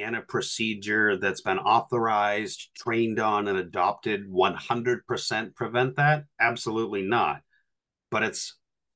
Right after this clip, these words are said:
far better than one person that has the keys to the kingdom that gets some random email that has never been trained.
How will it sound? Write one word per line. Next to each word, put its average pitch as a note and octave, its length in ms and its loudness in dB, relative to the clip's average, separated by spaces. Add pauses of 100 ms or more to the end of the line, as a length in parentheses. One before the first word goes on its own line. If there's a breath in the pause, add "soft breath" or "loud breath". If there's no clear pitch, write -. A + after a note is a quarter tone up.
(140)
far A#2+ 300 8
better A#2 420 6
than F#2 380 0 (340 loud breath)
one C#3 380 2
person B2+ 460 2
that F#2 100 -2
has - 200 -2
the - 120 -14
keys C3+ 320 -2
to A#2+ 80 -6
the A#2+ 100 4
kingdom A2 460 4
that F2 140 -2
gets - 200 -4
some E2+ 160 -4
random A#2+ 340 4
email A2 340 0
that F#2 100 -4
has E2+ 180 -8
never F#2 220 0
been G2+ 160 -2
trained. D#2 320 -4